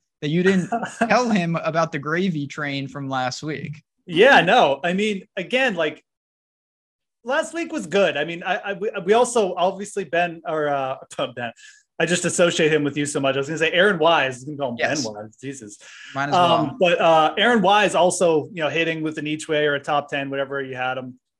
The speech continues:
Speaker 2: And then Kitayama as well. But, yeah, I mean, Eitan, like, I told him, I mean, it's up there on Twitter. I always post the picks, Twitter. So, you know, he's gotta get on there. He's very anti-Twitter. So,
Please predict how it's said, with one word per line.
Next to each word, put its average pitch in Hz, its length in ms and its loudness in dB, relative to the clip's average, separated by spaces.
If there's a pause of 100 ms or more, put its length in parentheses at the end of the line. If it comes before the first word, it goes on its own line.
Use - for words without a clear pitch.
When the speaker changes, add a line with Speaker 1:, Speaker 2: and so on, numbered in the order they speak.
(120)
Speaker 2:
And 165 100 -10
then 160 120 -8
Kitayama 147 520 -4
as 123 100 -10
well. 131 280 -6
But, 123 220 -10 (520)
yeah, 302 200 4
I 226 80 4
mean, 226 140 -2
Eitan, 294 480 -2
like, 214 240 -2
I 214 140 -4
told 330 340 -2
him, 202 100 -4
I 170 100 -2
mean, 190 160 -6
it's 208 160 0
up 208 180 -6
there 240 140 0
on 240 100 -4
Twitter. 240 340 -2
I 156 100 0
always 190 320 -2 (300)
post 202 280 -4
the 208 80 -14
picks, - 580 -6 (420)
Twitter. 180 440 -2
So, 185 300 -2
you 185 120 -4
know, 185 140 0
he's 190 120 -6
gotta 190 220 0
get 185 160 0
on 214 160 -2
there. 151 100 -4
He's 208 160 -6
very 254 280 4
anti-Twitter. 202 720 -4
So, 147 480 -4